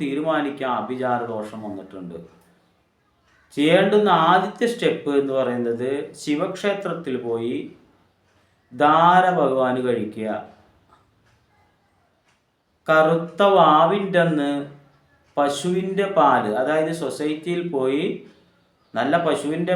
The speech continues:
പാലാണെന്ന് ബോധ്യപ്പെടുത്തിയതിന് ശേഷം കറുത്ത വാവിൻ്റെ അന്ന് കാലത്ത് തന്നെ അഭിഷേകം ചെയ്യുക. ആ അഭിഷേകം ചെയ്തതിൻ്റെ പാല് നമുക്ക് തിരിച്ചു തരും, അവർ തിരുമേനി തരും. അത് നമ്മൾ കഴിക്കുക, നമ്മുടെ പറമ്പിലൊക്കെ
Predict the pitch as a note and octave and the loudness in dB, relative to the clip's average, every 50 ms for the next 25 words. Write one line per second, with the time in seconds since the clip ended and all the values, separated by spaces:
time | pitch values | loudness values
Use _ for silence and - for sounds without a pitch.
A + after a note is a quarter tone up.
0 | F3 F3+ D#3+ D3 C#3+ D3 D3+ D#3 D3+ D3 C#3+ C#3 C3+ C3+ C3+ C3+ C#3 D3+ D#3+ - | 0 2 2 2 4 4 4 4 4 4 4 2 0 -2 -4 -6 -6 -8 -6 -4
1 | C3+ C3 B2+ C3+ C#3+ C#3+ F#3 F#3 - - - D#3+ - - - - C3 B2 B2 B2 | -2 0 0 2 0 0 0 -2 -2 -2 -2 -2 -2 -2 -4 -8 -8 -8 -8 -8
2 | A#2+ A#2 A2+ A2 G#2+ - B2+ - - C#3 B2+ B2+ B2+ C3 B2+ B2+ - - F3+ F3 | -8 -8 -10 -10 -12 -14 -16 -10 -4 -4 -2 -2 -2 -6 -8 -12 -6 -4 -2 0
3 | E3+ D#3 C#3+ C3+ C3 C#3 C#3+ C#3+ C3+ C3 B2+ A#2+ A#2+ C3+ A#2+ B2 B2+ A2 G#2+ A2+ | 2 2 2 2 2 2 0 -2 -4 -4 -4 -6 -6 -6 -4 -4 -4 -2 -2 -2
4 | B2+ C#3+ D3 D3 - - E3 - - B2+ A2+ A2 A#2+ B2+ B2+ A2+ G#2 G#2+ A#2 A2+ | -2 -4 -6 -8 -8 -10 -10 -8 -6 -6 -6 -6 -6 -4 -4 -6 -6 -8 -10 -10
5 | A2+ D3 D3 D3+ D#3 D#3 E3+ E3 D#3+ A2+ G2+ G2 G2+ G2+ - - - - - _ | -8 -8 -6 -6 -6 -8 -10 -10 -10 -10 -8 -8 -6 -6 -6 -8 -10 -12 -20 _
6 | _ _ _ _ _ _ _ _ _ _ _ _ _ _ _ _ _ _ _ _ | _ _ _ _ _ _ _ _ _ _ _ _ _ _ _ _ _ _ _ _
7 | _ _ _ _ _ _ - C3+ C#3 D3+ D#3+ D#3 D#3+ D#3 D#3 - - F#3 F#3 F#3 | _ _ _ _ _ _ 0 2 2 4 4 2 2 0 -4 -4 0 0 2 2
8 | F#3 F#3+ F#3+ F3 F3 F3 E3 E3 D#3+ D#3+ D#3 D#3 D#3+ D#3 - D#3 C#3 C3+ C#3 D3 | 2 0 -2 -2 -2 0 0 0 0 0 0 -2 -2 -2 0 0 2 2 2 2
9 | D3+ E3+ E3+ D#3+ C#3+ C#3 C#3+ - D3+ - - C#3 B2+ A#2+ A#2+ - D#3+ D3+ C#3 A2+ | 0 0 -2 -2 -2 -2 -4 -6 -8 -8 -6 -8 -8 -8 -10 -10 -6 -4 -2 -2
10 | G2+ A#2 A#2 G#2+ G#2 G2+ - - - - _ _ _ _ _ - B2 A#2 A2+ A2 | 0 0 -2 -2 -4 -6 -10 -14 -16 -20 _ _ _ _ _ -16 -14 -12 -12 -10
11 | A2 A2 B2+ C3 B2+ A#2 G2 F#2+ F#2+ - - _ _ _ _ _ _ _ _ _ | -8 -8 -8 -8 -6 -6 -8 -8 -10 -14 -18 _ _ _ _ _ _ _ _ _
12 | _ _ _ _ _ - D3 E3+ - G#3 G3 F3 E3 D#3+ E3 E3 - D3+ C#3 C3+ | _ _ _ _ _ 0 0 2 2 2 0 2 2 0 0 2 2 2 2 2
13 | C#3 C#3 - - E3 D#3+ D#3 D#3 C#3+ C3+ C3+ C3+ C#3+ C#3+ - C#3 B2+ B2+ A#2+ A#2+ | 0 -2 -2 0 0 2 2 2 0 0 0 0 -2 0 0 0 0 0 0 -4
14 | B2+ B2+ B2+ - B2+ A#2+ | -4 -4 -6 -6 -8 -8